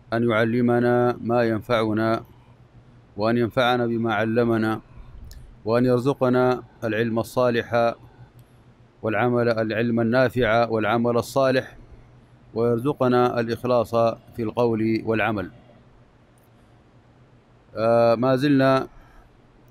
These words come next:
في كتاب الإيمان من صحيح مسلم رحمه الله تعالى، وقد وقفنا في اللقاء الماضي عند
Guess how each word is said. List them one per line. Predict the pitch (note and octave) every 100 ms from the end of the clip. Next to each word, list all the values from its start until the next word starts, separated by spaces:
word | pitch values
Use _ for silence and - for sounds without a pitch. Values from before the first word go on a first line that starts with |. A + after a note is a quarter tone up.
| - _ _ _
في | B2+
كتاب | A#2+ B2+ C#3+ C3+ A2+ A#2 A#2 A2 A2+
الإيمان | A2+ A#2 A2 A#2+ A#2+ A#2 - - - _ _ _ _ _ _ _ _ _
من | A2+
صحيح | A2+ B2+ A2 B2+ G#2 A#2 A2
مسلم | B2 A2+ B2+ A#2
رحمه | A2 B2 A#2 G#2+
الله | G#2 A#2 A2 A2 G2+ -
تعالى، | G2 A2+ A2+ B2+ - - - - _ _ - _ _ _ _ _ _ _ -
وقد | G#2 A#2+ A#2
وقفنا | A2+ B2 B2 A2+
في | A#2
اللقاء | A2+ - A#2+ A2
الماضي | A2 B2+ C3 B2+ C3 - - - - - - _ _ _ _ _ _ - - _ _
عند | G2 A#2+ A#2 B2 A#2+